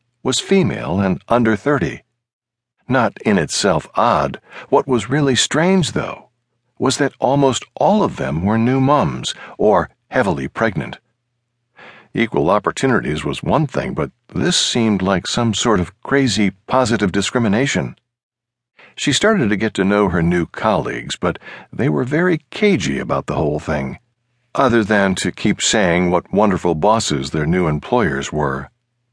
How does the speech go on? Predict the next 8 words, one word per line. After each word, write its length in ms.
And 180
then, 320
in 140
the 80
middle 240
of 100
the 140
afternoon, 640